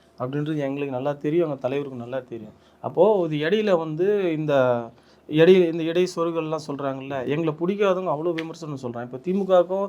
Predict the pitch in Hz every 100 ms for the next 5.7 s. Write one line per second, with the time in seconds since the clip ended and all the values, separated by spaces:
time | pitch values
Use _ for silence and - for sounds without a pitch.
0 | - - - 160 190 175 170 156 165 160
1 | 160 185 165 165 160 151 170 170 143 127
2 | 131 147 127 104 - _ - 151 170 170
3 | 165 160 170 147 139 131 127 127 - 147
4 | 160 190 _ - - 175 190 170 147 -
5 | 147 139 120 131 151 110